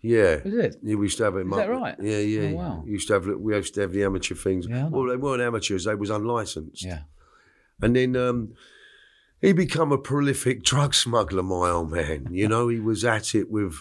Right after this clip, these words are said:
Speaker 1: you know, and I don't wanna blow it, you know, say things that aren't true, but there was an influence that they went out to the States. Um, there was a guy called Alex Steen,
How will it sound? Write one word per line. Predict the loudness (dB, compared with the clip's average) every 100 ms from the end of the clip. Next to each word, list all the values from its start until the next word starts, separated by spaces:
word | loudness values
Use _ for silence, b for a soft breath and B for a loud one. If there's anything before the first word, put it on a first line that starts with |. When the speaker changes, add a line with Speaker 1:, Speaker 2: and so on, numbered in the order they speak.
| b b b b b b _
Speaker 1:
you | 4
know, | 6
and | 6
I | 4
don't | 2 0
wanna | 0 0
blow | 2 2 4
it, | 2 -4 -6
you | -6
know, | -4
say | -4 0 0
things | 0 0 0
that | 0
aren't | 0 0 0
true, | -2 0 0
but | 2 0 0 B B B -2
there | 2 4
was | 4
an | 2
influence | 0 -2 -2 0 0 -2 0
that | 0 0 -6 -2
they | 0
went | 2 2
out | 0 -2
to | -4
the |
States. | -4 0 0 0 -2 -10 -12 -12 b b b b b b 0
Um, | 2 4 2
there | 0
was | 0
a |
guy | 0 0
called | 0 0
Alex | 0 0 -4
Steen, | -4 0 0 0 -4